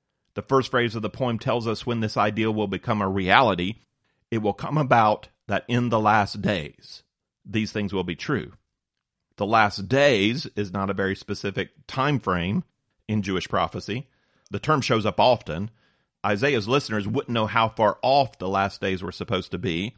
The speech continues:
nor would they know how long the last days would last. We'll have to pay attention to this phrase as we go to see what detail Isaiah will add. We'll wait for Isaiah to tell us what will be included in the last days.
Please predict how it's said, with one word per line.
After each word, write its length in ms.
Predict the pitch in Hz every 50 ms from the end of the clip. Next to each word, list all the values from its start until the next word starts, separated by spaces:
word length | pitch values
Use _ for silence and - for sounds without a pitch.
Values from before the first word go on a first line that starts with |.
| _ _ -
nor 260 | 120 131 147 165 175
would 140 | 143 135 107
they 100 | 110 113
know 200 | 113 110 113 113
how 200 | 117 131 127 120
long 520 | 113 110 120 123 135 143 151 151 151 135
the 100 | 123 120
last 300 | 120 120 117 117 - -
days 380 | 123 113 110 110 107 101 98 107
would 180 | 104 104 98
last. 680 | 107 123 127 104 80 64 - - - - - _ - _ _ _ _ _ _ _ _ _ _ _ _ _ _ _ _ _
We'll 120 | - 117 123
have 140 | 143 160 -
to 80 | - -
pay 160 | - 135 120
attention 520 | 104 98 - - - 170 170 - - 117
to 80 | 110 104
this 200 | 101 101 101 -
phrase 280 | - 120 110 107 95 107
as 140 | 101 92
we 100 | 95 107
go 480 | 98 85 - - 131 139 143 135 117 110
to 100 | 101 107
see 220 | - - 123 117
what 260 | 113 110 - - 92 95
detail 580 | 113 117 113 - - 113 104 101 101 98 - _ _ _ _ _ _ _
Isaiah 520 | 101 101 104 98 90 107 117 117 113 107
will 260 | 104 101 104 98 90 -
add. 520 | - 107 101 95 85 80 71 71 - 92 - - _ _ _ _ _
We'll 200 | 120 127 127 120
wait 280 | 120 139 135 127 -
for 100 | - 120
Isaiah 420 | 104 104 107 101 98 120 120 117 107
to 100 | 101 92
tell 220 | - 113 98 98
us 140 | 90 - -
what 160 | - 104 -
will 120 | 101 98 92
be 180 | 90 95 90
included 520 | 85 90 - - - 139 123 101 92 82 85
in 80 | 82
the 100 | 82 82
last 340 | 80 78 78 80 78 - -
days. 340 | 80 69 - - 82 -